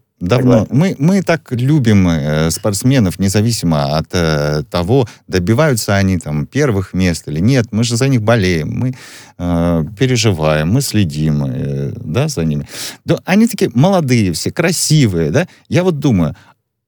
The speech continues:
Speaker 1: а вы как психолог, скажите нам, а если вот эти девчонки, э, на льду, которые пляшут, да, или там парни, которые стреляют из лука,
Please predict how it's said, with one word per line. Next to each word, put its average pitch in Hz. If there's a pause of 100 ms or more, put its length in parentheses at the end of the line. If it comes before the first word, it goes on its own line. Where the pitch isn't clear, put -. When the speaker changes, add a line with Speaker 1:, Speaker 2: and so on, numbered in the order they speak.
(100)
Speaker 1:
а 120
вы 147
как 147
психолог, 110
скажите 92
нам, 67 (380)
а 104
если 233
вот 190
эти 156
девчонки, 123
э, 78
на 85
льду, 78
которые 71
пляшут, 69
да, 110
или 95
там 90
парни, 90
которые 76
стреляют 80
из 76
лука, 82